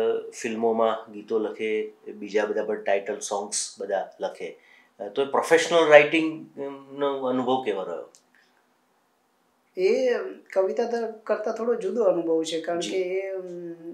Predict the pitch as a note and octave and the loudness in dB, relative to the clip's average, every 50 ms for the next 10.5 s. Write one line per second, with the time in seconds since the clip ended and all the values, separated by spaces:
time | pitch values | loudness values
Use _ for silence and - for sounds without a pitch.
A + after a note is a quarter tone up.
0 | - - - F#3 F#3 F#3 - - F#3 F3+ F3+ E3+ E3+ E3+ E3+ E3+ E3+ E3 E3 D#3+ | -14 -8 -6 -6 -6 -6 -6 -2 0 2 2 2 0 -4 -6 -8 -10 -12 -10 -8
1 | D#3+ D#3 D#3 D#3+ F3 G3+ A3+ A#3 A#3 B3+ - - F3+ E3+ F3+ F3+ F3+ F3+ F3+ F3 | -4 0 0 2 2 2 0 0 -4 -4 -4 -4 -4 -2 -2 -2 -2 -2 -4 -4
2 | F3 E3+ E3+ E3+ E3 E3 E3 D#3+ E3 D#3+ D#3+ - - F3 E3 - F#3 F3 - G3+ | -4 -6 -6 -8 -10 -12 -12 -12 -12 -12 -12 -10 -10 -8 -4 -4 -2 -2 0 -2
3 | - - - F3 D#3+ D3+ - - - - - - - G3+ G#3 G3+ G3+ G3 G3+ G#3 | 0 0 0 0 -2 -2 -4 -8 -14 -20 -20 -18 -12 -10 -8 -6 -4 -4 -4 -4
4 | G#3 G#3 - - F#3 F3+ - F#3+ E3+ D#3 - E3 D#3 D3+ D3+ D3+ D3 D3 D3+ D#3 | -4 -4 -4 -4 -4 -4 -4 -4 -6 -6 -6 -6 -8 -8 -8 -10 -14 -16 -16 -16
5 | D#3 - E3 - - G#2 A2+ A2 - - - - _ _ - D#3 E3+ E3+ G3 F#3+ | -16 -16 -16 -16 -12 -10 -8 -8 -8 -10 -14 -20 _ _ -6 -4 -4 -2 -2 -4
6 | G3 G3+ F#3+ F#3+ F#3 F3 F3 F3+ F#3+ F#3+ F#3 F3+ F3 F3 - G3+ F#3+ F3+ F3 D#3+ | -6 -6 -8 -6 -4 -2 0 0 0 0 0 0 -2 -2 -4 -4 -6 -4 -4 -4
7 | D#3+ - E3+ E3+ E3+ - F3+ F3 F3 F3 E3+ E3+ E3+ E3+ E3+ D#3+ D#3+ E3 E3+ F3+ | -4 -4 -6 -6 -6 -6 -8 -6 -6 -6 -6 -6 -8 -8 -6 -6 -4 -2 0 0
8 | F3 F3 - - D#3+ E3 F3 E3 D#3 D3+ D3 D#3 D#3+ D#3 D#3+ D3+ D3 D3 C#3+ C#3+ | 0 2 2 2 2 2 2 0 0 -2 -2 -2 -4 -4 -4 -6 -6 -8 -10 -8
9 | D3 C#3+ C#3+ - D#3 D#3 D#3 D#3 D#3+ D#3 D#3 D3+ D3 D3+ C#3+ - - - D#3+ D3+ | -8 -8 -8 -10 -12 -12 -10 -6 -6 -4 -4 -6 -6 -8 -10 -12 -10 -10 -10 -10
10 | D3+ D3 C#3+ C#3 C#3+ C#3+ C#3+ - - D3+ | -10 -10 -14 -14 -14 -14 -12 -12 -12 -12